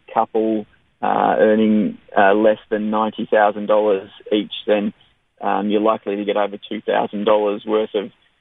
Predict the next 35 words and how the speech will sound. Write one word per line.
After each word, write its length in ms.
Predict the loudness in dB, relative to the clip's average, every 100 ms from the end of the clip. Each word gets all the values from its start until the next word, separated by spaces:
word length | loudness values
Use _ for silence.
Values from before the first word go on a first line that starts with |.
| _ _ -2
um, 480 | 2 2 2 0 -2 _ -20 _ -4
tax 280 | -2 -2 -6 -2
back, 280 | 0 0 -2
and 160 | -6 -2
that's 180 | -2 -4
this 260 | -8 -2 -2
financial 380 | 0 -2 -2 -2
year, 180 | 0 0 -2
so 60 |
you 100 | -4
could 120 | -4
be 100 | -8
getting 240 | -2 -2 0
that 180 | -4 0
back 240 | 0 0
in 240 | -8 -8 -6
this 120 | -8 -4
July. 540 | -2 2 2 2 -2 -6 _ _ _ 0
Uh, 140 | 0 0 -4 -2
I 80 | 0
don't 160 | 2
think 200 | -2 0
that's 200 | 0 0
a 80 | -2
real 260 | 0 0 0 -4
difference. 440 | -6 -2 -4 -2 0
I 80 |
think, 280 | 0 -2 -6 -2
uh, 120 | -2
Labor's 420 | 2 0 0 -2
already 460 | -2 -2 -4 -6 -10 _ _
said 220 | -2 0 0
that 160 | 0
they 400 | 2 2 0 -4
had, 240 | -2 -2